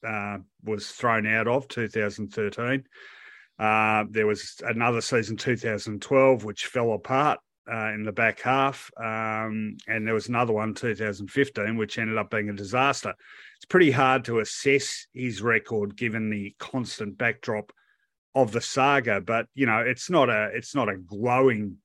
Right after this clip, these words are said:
endorsement of a, of a coach's abilities. It's not a shocking record either. I think they played some tough, more defensive orientated football under his watch.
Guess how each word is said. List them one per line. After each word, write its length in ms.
endorsement 720
of 100
a, 140
of 120
a 40
coach's 840
abilities. 600
It's 220
not 180
a 60
shocking 440
record 440
either. 300
I 160
think 220
they 120
played 380
some 300
tough, 500
more 220
defensive 640
orientated 720
football 640
under 260
his 300
watch. 440